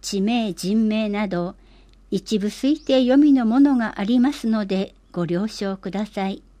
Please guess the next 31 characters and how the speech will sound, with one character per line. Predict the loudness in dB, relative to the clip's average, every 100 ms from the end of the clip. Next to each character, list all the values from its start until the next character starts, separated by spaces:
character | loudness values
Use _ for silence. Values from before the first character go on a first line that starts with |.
| _ _ _ _ -20 _ _ _ _ _ _ _ _ _ -20 _ -4
こ | -2
れ | -2 -4
で、 | -4 -6 -8 _ -20 _ _
東 | -2 -2 -2
海 | -2 0 0
村 | -2 -2 -6 -10
社 | -10 -8
会 | -4 -4 -4 -12
福 | -10 -4
祉 | -4 -4 -6
協 | -2 0
議 | 0 -2
会 | -6 -6 -8
だ | -6 -4
よ | -4 -6
り、 | -8 -10 _ _ -8
絆、 | -8 -4 -4 -4 -4 -6 _ _ -20 _ _ -6
二 | -6
千 | -2 -2 0 -2
二 | -2 -2
十 | -2 -2 -2
三 | -2 0 2 2
年 | 0 -4 -8 _ _ _ -20 _ -4
十 | -2 0
一 | -2 -6 -6
月 | -6 -6 -6
二 | -4 -4
十 | -4 -4 -2
五 | 2
日 | 2 2 -2 -8
発 | -6 -8